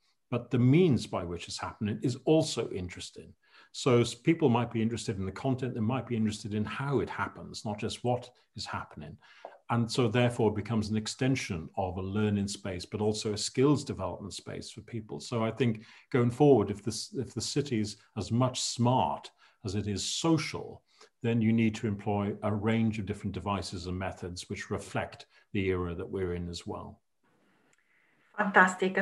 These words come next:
Speaker 2: Thank you, Mark. And it's been really inspirational, uh, to, to listening to you. And I'm sorry that we will have to stop, uh, now.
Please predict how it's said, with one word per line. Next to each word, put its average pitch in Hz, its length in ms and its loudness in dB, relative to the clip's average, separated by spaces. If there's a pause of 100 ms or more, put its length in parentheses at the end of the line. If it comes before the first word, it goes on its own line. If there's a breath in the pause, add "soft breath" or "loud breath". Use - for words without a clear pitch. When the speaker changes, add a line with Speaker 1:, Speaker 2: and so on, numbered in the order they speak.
Speaker 2:
Thank 196 260 6
you, 185 80 4
Mark. 175 420 4 (300)
And 185 340 6
it's 190 140 4
been 190 220 6
really 196 340 10
inspirational, 175 880 4
uh, 180 200 4
to, 170 380 6 (100)
to - 80 -2
listening 165 460 0
to 175 100 6
you. 165 260 6 (380 loud breath)
And 185 80 8
I'm 185 120 10
sorry 196 280 12
that 190 260 6
we 180 140 8
will 175 180 8
have 170 280 10
to 170 200 4
stop, 165 600 2
uh, 170 600 4
now. 160 460 4